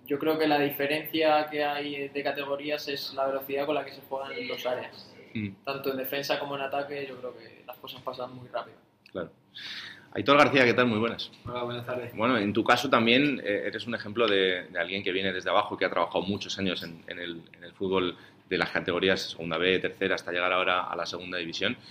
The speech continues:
Speaker 2: Em, ¿qué te ha convencido del Rayo Majadahonda en este tiempo para que tuvieras claro venir aquí en, en verano?
Speaker 3: Bueno, yo la verdad que después de los dos años en, en Cádiz, eh,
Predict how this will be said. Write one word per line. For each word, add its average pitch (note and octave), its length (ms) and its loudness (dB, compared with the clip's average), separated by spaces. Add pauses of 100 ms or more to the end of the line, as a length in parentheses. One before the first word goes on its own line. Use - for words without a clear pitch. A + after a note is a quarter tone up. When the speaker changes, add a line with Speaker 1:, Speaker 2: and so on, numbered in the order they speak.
(360)
Speaker 2:
Em, F#2+ 480 4 (1200)
¿qué C3 100 8
te D#3 100 8
ha D3+ 100 8
convencido C#3 520 6
del G#2+ 120 4
Rayo B2 200 6
Majadahonda A2+ 500 0
en G#2 60 2
este A#2+ 180 0
tiempo G2+ 340 0
para F#2 240 2
que F#2 200 -4 (180)
tuvieras G2 320 0
claro G2 260 4
venir F#2 200 0
aquí F#2 200 -2
en, F2 280 -8
en F2+ 100 -16
verano? F#2 220 -10 (760)
Speaker 3:
Bueno, D3 340 2
yo C3 100 6
la C#3+ 100 4
verdad C#3 280 0
que A#2 640 -2
después B2 240 -6
de B2+ 60 0
los B2 100 -2
dos A#2+ 100 -6
años A#2+ 160 -14 (240)
en, A#2+ 120 -12
en A2+ 60 -14
Cádiz, C3 420 0 (120)
eh, A2 240 -8